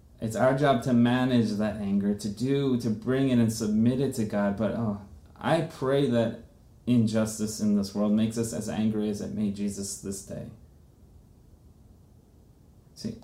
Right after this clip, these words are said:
I, I love how God's anger against injustice in, is interwoven into every part of this holy book, and that you can't read very long without God using words like he's, that he's indignant at sin,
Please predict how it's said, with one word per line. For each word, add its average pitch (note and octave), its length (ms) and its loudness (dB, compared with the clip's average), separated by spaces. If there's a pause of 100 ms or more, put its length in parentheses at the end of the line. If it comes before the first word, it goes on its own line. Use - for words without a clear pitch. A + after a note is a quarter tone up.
(480)
I, A2 140 0
I A2 180 2
love A#2 340 6
how A2 200 0
God's A2 680 2 (180)
anger C3 460 2
against A#2 400 2
injustice G#2+ 480 -2
in, A2 340 -2
is A#2+ 200 0
interwoven A#2+ 720 2
into G#2 200 -2
every A#2 360 -2
part A2+ 260 0
of G#2 140 -2
this G#2+ 340 -4
holy A2+ 420 0
book, G#2 360 -2 (340)
and A#2+ 100 4
that B2 120 4
you B2+ 120 0
can't C#3 320 -2
read C3 200 2
very A#2+ 360 0
long A#2 300 4
without A2 320 -2
God A2 320 0 (420)
using A#2 360 4
words G#2+ 200 4
like G2+ 280 -2
he's, A#2+ 300 0
that A2+ 120 -2
he's A#2 220 0
indignant A2+ 600 2
at G#2 200 -8
sin, G2 460 -4